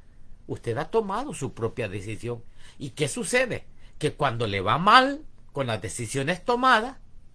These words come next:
le echa la culpa al Señor.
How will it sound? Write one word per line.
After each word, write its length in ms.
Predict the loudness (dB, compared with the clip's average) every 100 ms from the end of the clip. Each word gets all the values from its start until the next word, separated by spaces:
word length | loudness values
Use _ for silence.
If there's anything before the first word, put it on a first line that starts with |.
| -12
le 180 | 8 10
echa 220 | 10 8
la 140 | -6 -4
culpa 500 | 2 2 2 -8 -10 -18 -18 -16 -16 -16 -4
al 120 | -2
Señor. 420 | -2 -4 -6 -8